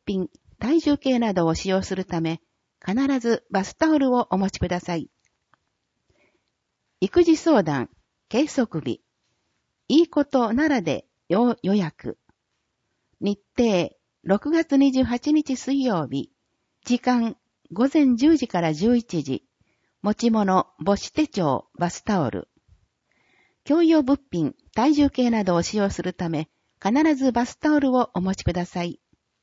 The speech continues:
育児相談、計測日と、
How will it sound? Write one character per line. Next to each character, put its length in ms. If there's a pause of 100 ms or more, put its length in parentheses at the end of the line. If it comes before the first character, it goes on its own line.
(960)
育 260
児 140
相 300
談、 280 (180)
計 180
測 340
日 100
と、 260